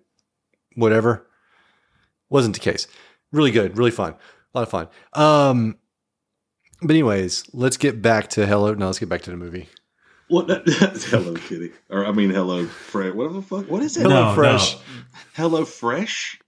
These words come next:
Speaker 3: We're not
Speaker 1: Yes.
Speaker 3: sponsored.
Speaker 2: Yeah,
Speaker 3: So
Speaker 1: But we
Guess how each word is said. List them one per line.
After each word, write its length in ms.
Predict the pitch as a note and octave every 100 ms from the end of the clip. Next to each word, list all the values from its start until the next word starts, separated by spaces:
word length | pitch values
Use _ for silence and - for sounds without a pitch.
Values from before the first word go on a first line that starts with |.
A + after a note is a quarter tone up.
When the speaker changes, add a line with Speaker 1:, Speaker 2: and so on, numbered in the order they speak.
| _
Speaker 3:
We're 200 | - C3
not 20 | D#3+ F#3
Speaker 1:
Yes. 120 | -
Speaker 3:
sponsored. 640 | - E3+ C3 - F2+ D2+ _ _ _ _ _ _ _ _ _ _
Speaker 2:
Yeah, 180 | A#2 G2
Speaker 3:
So 160 | E2 A2+
Speaker 1:
But 80 |
we 60 | C3+